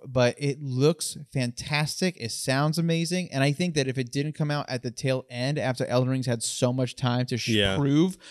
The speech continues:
Speaker 1: what kind of game it was, um, then I think God of Ragnarok probably should have won.
Speaker 2: I really wanna play it.
Speaker 1: Yeah.
Speaker 2: Still haven't played it yet.
Speaker 1: Again, that's just from
Speaker 2: But I,
Speaker 1: seeing it,
Speaker 2: I
Speaker 1: but
Speaker 2: just played the original one again and just had all the good
Speaker 1: Mm.
Speaker 2: feelings for it.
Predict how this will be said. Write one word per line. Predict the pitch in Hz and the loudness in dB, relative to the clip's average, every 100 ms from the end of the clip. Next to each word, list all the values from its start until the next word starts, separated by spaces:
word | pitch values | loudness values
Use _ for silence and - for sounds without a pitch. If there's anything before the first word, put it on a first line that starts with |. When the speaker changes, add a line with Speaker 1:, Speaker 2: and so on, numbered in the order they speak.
| - | -4
Speaker 1:
what | 175 - | -2 2
kind | 190 | 2
of | 185 | 4
game | 190 202 | 2 2
it | 180 | 2
was, | 190 208 208 - - - - - | 2 2 0 -6 -16 -20 -20 -2
um, | 139 139 131 120 113 110 117 - - | 2 4 4 4 2 -2 -6 -12 0
then | 131 | 2
I | 135 | 2
think | 135 | 2
God | 120 120 | 2 2
of | 117 | 2
Ragnarok | 120 113 117 120 | 0 0 -2 -2
probably | 127 117 117 | 0 -2 -2
should | 120 | -4
have | 117 | -2
won. | 120 139 _ _ _ _ _ _ _ _ _ _ _ _ | -2 -4 _ _ _ _ _ _ _ _ _ _ _ _
Speaker 2:
I | 131 | 2
really | 120 101 92 | 2 2 0
wanna | 90 87 | -2 -4
play | 92 90 | -6 -4
it. | 92 - - - - - _ - | -6 -10 -20 -20 -20 -20 _ -4
Speaker 1:
Yeah. | 127 113 | -2 0
Speaker 2:
Still | 117 | -2
haven't | 101 | -2
played | 92 87 | -4 -6
it | 85 | -6
yet. | 87 90 - _ _ _ | -8 -10 -12 _ _ _
Speaker 1:
Again, | 131 120 | 2 2
that's | 110 139 | 4 4
just | 156 143 | 4 0
from | - 131 | 0 2
Speaker 2:
But | 107 | 4
I, | 110 | 4
Speaker 1:
seeing | 123 110 | 2 -4
it, | 101 85 | -8 -2
Speaker 2:
I | 107 | 2
Speaker 1:
but | 113 | 2
Speaker 2:
just | 110 - | 2 0
played | 107 98 | -2 0
the | |
original | 95 98 95 90 | 0 0 0 -2
one | 90 92 95 | -4 -6 -8
again | 98 92 90 | -4 -4 -4
and | 90 92 | -4 -4
just | 95 - - | -4 -4 -8
had | 104 101 | -4 0
all | 90 120 | 0 0
the | |
good | 120 117 | 0 0
Speaker 1:
Mm. | |
Speaker 2:
feelings | 113 87 90 - | 0 -2 -6 -10
for | 90 90 | -10 -10
it. | 90 | -12